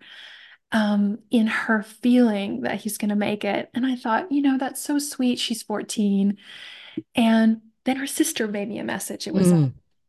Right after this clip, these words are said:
Speaker 1: it was an audio message, and she's Austrian, and so it was in an Austrian <laughs> dialect. She's got the cutest Austrian dialect. And she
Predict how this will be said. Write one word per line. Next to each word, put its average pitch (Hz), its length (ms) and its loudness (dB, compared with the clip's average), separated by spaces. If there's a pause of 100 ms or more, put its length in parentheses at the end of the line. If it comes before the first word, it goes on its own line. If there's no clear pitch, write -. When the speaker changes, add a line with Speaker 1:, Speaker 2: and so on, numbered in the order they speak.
(160)
Speaker 1:
it 240 140 -2
was 214 200 -2
an 202 220 0
audio 233 380 4
message, 196 400 -4
and 202 260 -2
she's - 240 0
Austrian, 196 580 -2
and 190 140 -2
so 220 120 -4
it - 20 -4
was 220 160 -4
in 214 100 4
an 202 160 -2
Austrian 220 480 2
<laughs> 214 100 0
dialect. 285 760 -6 (380)
She's - 500 -10
got 226 160 -2
the 233 80 -2
cutest 233 480 -2
Austrian 214 480 -2
dialect. - 640 -4 (1080)
And 247 200 2
she 269 720 0